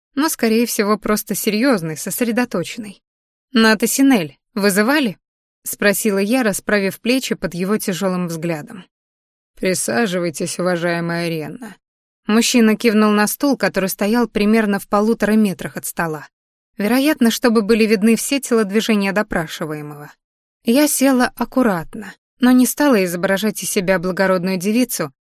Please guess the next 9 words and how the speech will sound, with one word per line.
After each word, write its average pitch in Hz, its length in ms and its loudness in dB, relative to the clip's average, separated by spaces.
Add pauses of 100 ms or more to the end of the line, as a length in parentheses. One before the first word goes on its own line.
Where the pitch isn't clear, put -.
(280)
а 190 100 0
нормально 240 460 4
устроилась 220 600 2
на 190 100 0
своем 180 300 -4
стуле, 214 520 -2 (200)
но 247 160 4
на 269 140 4
краешке. - 680 -8